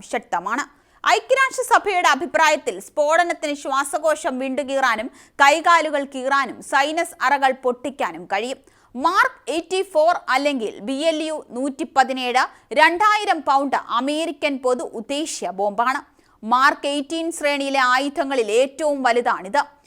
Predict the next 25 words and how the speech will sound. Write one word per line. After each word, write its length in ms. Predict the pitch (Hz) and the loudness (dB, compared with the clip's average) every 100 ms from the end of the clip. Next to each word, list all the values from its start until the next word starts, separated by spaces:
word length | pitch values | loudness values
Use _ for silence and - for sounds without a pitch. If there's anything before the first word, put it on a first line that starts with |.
| _ - 233 | _ -14 0
വിയറ്റ്നാം 460 | 403 480 494 494 440 | 4 4 4 2 2
യുദ്ധസമയത്ത് 760 | 381 392 359 339 339 320 320 277 339 _ - | -4 -4 -2 0 0 0 2 0 -2 _ 2
സേവനത്തിൽ 560 | 294 302 339 339 330 302 | 6 6 6 0 -2 -4
പ്രവേശിച്ച 520 | 277 277 285 285 269 262 254 | -2 -2 -2 -4 -4 -4 -2
ഇത് 160 | 262 208 - | -2 -2 -2
യു 80 | 262 302 339 | -4 -2 -2
എസിൽ 200 | 359 294 285 | -4 -4 2
സാധാരണയായി 720 | 254 262 294 302 302 294 285 254 | 2 4 2 2 0 0 0 -2
ഉപയോഗിക്കുന്ന 560 | 262 262 254 262 247 170 226 | -2 -2 -2 -6 -6 -4 0
ഹെവി 300 | 269 262 330 - - | 0 0 -8 -6 -4
അൺഗൈഡഡ് 640 | 262 269 254 262 269 285 214 | -2 0 0 0 0 -2 -2
ബോംബായി 400 | 240 226 226 170 190 | -4 0 -2 -4 -4
മാറി. 200 | 196 254 - _ _ - 233 | -4 -4 -12 _ _ -6 -6
അക്കാലത്ത് 480 | - 320 320 302 285 277 | 0 4 4 4 0 0
പതിനയ്യായിരം 760 | 262 277 277 302 311 320 294 277 | 0 0 0 4 4 2 0 2
പൗണ്ട് 260 | 269 262 226 | 0 2 -2
ബി 100 | 254 262 | -2 -2
എൽ 80 | 262 277 | -2 -4
യു, 80 | 320 _ - | -8 _ -8
എൺപത്തിരണ്ട് 920 | 254 269 285 - 302 254 262 277 311 262 | -4 -4 -6 -6 -6 2 2 2 -2 -2
ഡെയ്സി 360 | 247 269 269 285 277 | -2 -2 -6 -10 -2
കട്ടർ, 360 | 247 226 - 311 - - - 240 | 0 0 2 2 0 -20 -10 -2
മൂവായിരം 520 | 294 311 320 294 262 254 | 2 4 4 4 2 2
പൗണ്ട് 280 | 262 269 254 208 | 0 2 -2 0
എം 100 | 262 | -2